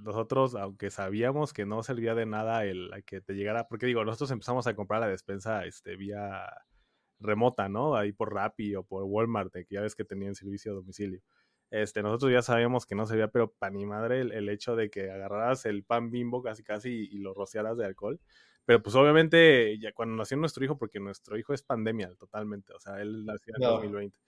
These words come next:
Speaker 1: Entonces el miedo era precisamente de que a mí me vale gorro, o sea, yo lo voy a hacer, aunque sea médico y sé que no sirve para nada, pero yo lo voy a hacer. O sea, de verdad el miedo era tal en dos mil veinte, cuando empezamos con la pandemia, que,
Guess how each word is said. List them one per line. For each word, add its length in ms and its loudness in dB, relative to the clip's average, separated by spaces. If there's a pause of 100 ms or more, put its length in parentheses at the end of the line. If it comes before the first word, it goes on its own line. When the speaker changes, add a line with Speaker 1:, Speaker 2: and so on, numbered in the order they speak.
(320)
Speaker 1:
Entonces 440 4
el 140 2
miedo 320 6
era 340 8
precisamente 600 -2
de 100 0
que 80 -10
a 60 -8
mí 100 -2
me 100 2
vale 260 6
gorro, 260 6
o 40 -2
sea, 140 -2
yo 140 2
lo 100 4
voy 160 4
a 60 4
hacer, 340 2
aunque 320 -6
sea 220 -2
médico 340 -2
y 80 -2
sé 180 -2
que 120 -4
no 100 -2
sirve 240 2
para 220 -2
nada, 240 -2
pero 160 -2
yo 100 -2
lo 80 0
voy 140 0
a 40 -6
hacer. 220 -10 (380)
O 80 -10
sea, 140 2
de 80 4
verdad 220 6
el 120 2
miedo 380 0
era 180 2
tal 240 -2
en 100 -2
dos 160 -4
mil 160 -6
veinte, 380 -6
cuando 240 -16
empezamos 380 -14
con 100 -14
la 80 -14
pandemia, 480 -16
que, 280 -20